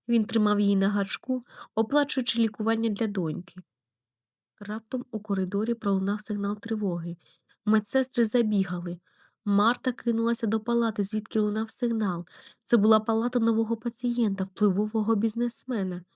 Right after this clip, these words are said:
який ліг до клініки лише вчора. Він теж був пацієнтом Вишневського. Коли вона забігла до кімнати, то побачила жахливу картину. Бізнесмен лежав на підлозі, його тіло судомило,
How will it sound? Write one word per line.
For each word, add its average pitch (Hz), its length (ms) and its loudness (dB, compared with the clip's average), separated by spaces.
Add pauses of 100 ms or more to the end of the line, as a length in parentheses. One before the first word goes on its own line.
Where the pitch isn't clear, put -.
(260)
який 208 320 0
ліг 202 160 2
до 196 120 -2
клініки 233 440 -2
лише 220 220 0
вчора. 180 460 -8 (460)
Він 277 140 -6
теж 240 200 0
був 190 160 -4
пацієнтом 202 580 -2
Вишневського. 180 720 -4 (640)
Коли 220 280 -4
вона 233 280 -2
забігла 220 420 -2
до 214 120 -4
кімнати, 214 440 -6
то 226 140 -4
побачила 208 440 -2
жахливу 214 440 -4
картину. 190 580 -8 (460)
Бізнесмен 220 520 2
лежав 226 320 2
на 226 100 0
підлозі, 233 480 0
його 226 180 2
тіло 247 380 0
судомило, 208 720 0